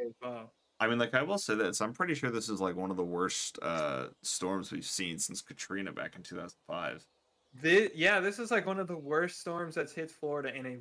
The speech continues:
Speaker 1: long time.
Speaker 2: Not even just Florida. I think this is one of the worst storms that's just hit the general southeast in, like, since Katrina.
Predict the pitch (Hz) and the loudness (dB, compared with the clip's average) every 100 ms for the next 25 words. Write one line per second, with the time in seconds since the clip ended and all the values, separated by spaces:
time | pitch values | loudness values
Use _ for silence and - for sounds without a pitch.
0 | 123 135 143 156 160 156 143 131 135 131 | -8 2 6 8 8 8 2 -6 -8 -8
1 | 117 107 _ _ _ 135 190 185 101 - | -10 -14 _ _ _ 4 4 2 0 2
2 | 127 92 123 160 185 175 143 127 98 107 | 2 2 0 -2 -2 0 2 2 4 4
3 | 110 - 113 104 87 - 98 - - 131 | 2 0 0 0 -4 -4 -6 -6 -2 -4
4 | - 95 85 92 101 95 90 92 - 101 | -2 -4 0 2 2 0 0 -2 0 2
5 | 92 - 90 85 - - - - 87 87 | 2 0 -2 -2 -4 -10 -10 -2 -2 -2
6 | 85 - - 110 101 - - 78 57 57 | -6 -4 0 0 0 -4 -8 -8 -8 -12